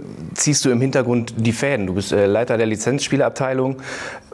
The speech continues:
War dir damals als Spieler schon bewusst,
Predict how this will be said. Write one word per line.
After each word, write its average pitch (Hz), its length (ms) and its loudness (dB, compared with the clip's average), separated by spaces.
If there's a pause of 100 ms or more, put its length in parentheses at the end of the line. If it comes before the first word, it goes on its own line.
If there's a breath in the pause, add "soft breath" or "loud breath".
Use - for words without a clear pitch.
(280)
War 107 180 0
dir 147 280 2
damals 135 500 0
als - 140 0
Spieler 170 400 2
schon 180 200 2
bewusst, 170 520 0